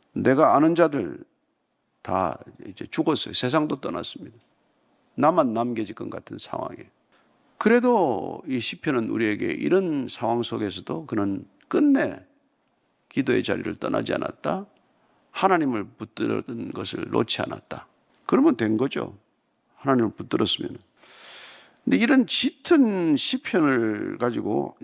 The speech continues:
예수님께서 잠깐 인용한 게 있는데 마태복음 사 장 십육 절이에요. 시작. "흑암에 앉은 백성이 큰 빛을 보았고 사망의 땅과 그늘에 앉은 자들에게 빛이 비치었도다."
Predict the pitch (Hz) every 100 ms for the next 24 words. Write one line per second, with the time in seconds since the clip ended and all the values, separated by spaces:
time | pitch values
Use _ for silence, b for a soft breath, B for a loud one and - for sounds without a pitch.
0 | - - 123 170 302 330 285 175 - -
1 | 117 - 190 190 180 180 160 131 110 92
2 | 104 - 196 226 220 - 135 147 151 -
3 | 185 170 151 160 127 85 - 127 135 B
4 | B B B B - 254 262 254 190 135
5 | 170 165 170 139 147 165 - 160 131 -
6 | - 226 190 190 - 185 143 110 - -
7 | - - 170 190 185 160 165 147 - 160
8 | 185 165 151 139 131 120 131 165 156 b
9 | b _ 156 160 - 160 135 113 - 120
10 | 101 - - -